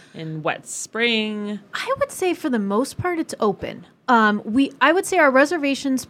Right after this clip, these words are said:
Speaker 2: probably are a little bit quieter, like, December to February-ish. Um, we do have some troops that feel really comfortable going out there in the winter. Um, some volunteers that have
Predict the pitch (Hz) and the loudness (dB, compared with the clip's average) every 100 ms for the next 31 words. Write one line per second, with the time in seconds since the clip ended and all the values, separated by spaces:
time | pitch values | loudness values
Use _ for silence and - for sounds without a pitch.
0 | - - 254 262 302 311 262 233 233 220 | -16 0 2 2 0 -2 0 -2 -2 -4
1 | - - 196 196 208 214 202 190 175 - | -8 -6 -4 -2 -4 -4 -4 -6 -8 -14
2 | 190 - - 190 190 185 185 185 185 - | -14 -12 -10 -8 -6 -6 -4 -6 -10 -16
3 | - 190 185 180 175 190 214 330 381 403 | -12 -8 -6 -8 -8 -12 -6 -6 -4 -6
4 | - 415 415 - _ - - - 233 208 | -4 -6 -6 -14 _ -20 -16 0 2 4
5 | 220 262 285 294 240 - 254 254 285 285 | 2 2 4 2 2 -2 -2 -2 -4 -4
6 | - 226 233 214 185 202 214 - 214 208 | -6 -6 -4 -4 -2 -2 -2 -6 -10 -8
7 | 233 226 214 196 190 - 190 208 202 196 | -6 -6 -6 -8 -8 -6 -6 -6 -10 -8
8 | 175 180 214 226 233 233 - - _ 202 | -10 -4 -4 0 -2 -2 -8 -20 _ 0
9 | 180 175 175 - 208 185 190 196 190 208 | 0 0 -4 -2 -2 2 4 4 0 0
10 | 196 196 202 180 190 170 | 0 -2 -4 -4 -4 -6